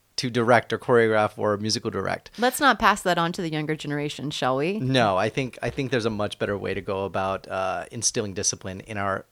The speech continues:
Speaker 1: performers without creating that degeneration e-, energy.
Speaker 2: And I think another point to make is that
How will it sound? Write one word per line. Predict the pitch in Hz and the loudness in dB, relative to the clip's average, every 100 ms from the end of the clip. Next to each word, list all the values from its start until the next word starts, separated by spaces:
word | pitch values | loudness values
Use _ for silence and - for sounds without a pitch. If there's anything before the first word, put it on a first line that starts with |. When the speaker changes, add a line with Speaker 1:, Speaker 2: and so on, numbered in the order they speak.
| _ | _
Speaker 1:
performers | 107 - 101 92 90 - - | -10 -6 -6 -4 -4 -6 -4
without | 104 98 98 92 | -4 0 0 -2
creating | - 92 85 85 85 82 | -6 -8 -8 -8 -12 -8
that | 90 85 - _ _ - 107 92 | -8 -8 -14 _ _ -20 -20 -10
degeneration | 110 107 95 98 90 87 87 95 | -4 -4 -2 -4 -4 -4 -6 -6
e-, | - - - | -10 -12 -12
energy. | 107 90 82 90 - _ | -10 -8 -8 -12 -16 _
Speaker 2:
And | 302 320 | 4 6
I | 320 | 4
think | 349 370 | 4 4
another | 320 233 226 220 | 4 6 6 6
point | 214 196 | 2 0
to | - | 0
make | 180 170 160 160 - | 2 2 0 -2 -2
is | 190 160 | -2 2
that | 185 175 175 | 6 6 6